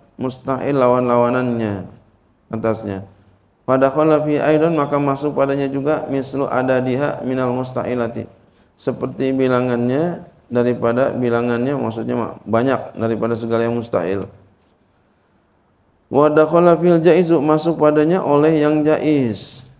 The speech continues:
fi haqqi ta'ala, pada hak Allah Ta'ala. Wa dakhala, dan masuk fi ujubi iftiqari kulli ma siwahu ilaih, dan masuk pada wajib, ya,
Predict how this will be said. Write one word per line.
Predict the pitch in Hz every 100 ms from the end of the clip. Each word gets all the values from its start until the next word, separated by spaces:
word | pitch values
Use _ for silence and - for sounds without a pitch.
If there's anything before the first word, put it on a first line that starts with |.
| -
fi | 131
haqqi | 131 131 135
ta'ala, | 127 127 117
pada | 117 123 123
hak | -
Allah | 120 117
Ta'ala. | 123 117 107 - - _ _ _
Wa | - 110
dakhala, | 117 120 123 139
dan | 131 123
masuk | 139 143 147 143
fi | 131
ujubi | 110 131 143 139 139 123 131
iftiqari | - 139 135 135 127
kulli | 127 127 127
ma | 131
siwahu | 131 135 131 127 120
ilaih, | - 120 110 110 - _ _ _ _ _ _ _ _ _ _ _ _ _
dan | 110 127 147 143
masuk | 139 - 165 131
pada | 135 139 123 98
wajib, | 131 127 131 143 - - _ _ _ _ 104
ya, | 104 113